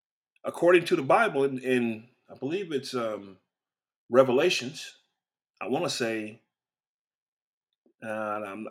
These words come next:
I can't quote it right off the top of my head, but in Revelations, it says, "You Edomites gotta go into slavery too now because of what you did to us. You gotta do double slavery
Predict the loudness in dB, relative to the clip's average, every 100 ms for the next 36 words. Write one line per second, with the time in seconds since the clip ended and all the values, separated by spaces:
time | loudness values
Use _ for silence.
0 | -14 -12 -12 -8 -4 -2 -2 -8 -8 -12
1 | -12 -16 -16 -20 _ _ _ _ 0 0
2 | 0 -4 0 2 4 2 2 0 -6 -8
3 | -12 -20 _ _ _ _ _ _ _ _
4 | _ _ _ _ -4 0 4 6 6 6
5 | -2 -16 _ _ _ _ _ _ _ _
6 | _ _ -6 -2 4 6 6 4 6 6
7 | 6 4 4 4 2 2 2 2 -4 -2
8 | -2 -6 -12 _ -12 -4 -2 -2 -4 -4
9 | -6 -6 -6 -10 -10 -12 -14 -16 _ _
10 | _ _ _ _ _ -12 4 6 6 6
11 | 2 2 8 10 10 8 4 6 6 6
12 | 0 -10 -12